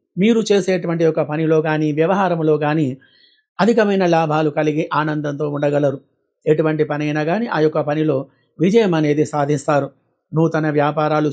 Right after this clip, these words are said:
చేయడం వలన భవిష్యత్తులో మంచి లాభాలు మీకు కలిగి ఉంటాయి.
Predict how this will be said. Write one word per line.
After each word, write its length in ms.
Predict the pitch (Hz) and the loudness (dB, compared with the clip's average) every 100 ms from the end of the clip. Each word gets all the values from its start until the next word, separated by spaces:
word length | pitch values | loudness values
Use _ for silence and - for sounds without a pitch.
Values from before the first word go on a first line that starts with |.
| - | -2
చేయడం 240 | 147 156 | 0 0
వలన 220 | 165 220 190 - _ _ 147 | 0 -2 -4 -8 _ _ 2
భవిష్యత్తులో 580 | 208 240 226 214 180 156 | 4 4 2 4 4 4
మంచి 280 | 160 196 190 | 2 2 2
లాభాలు 400 | 160 151 156 147 | 2 2 0 0
మీకు 220 | 151 - | -2 -4
కలిగి 320 | 143 143 147 151 | -4 -2 0 0
ఉంటాయి. 320 | 147 147 147 | 0 0 -2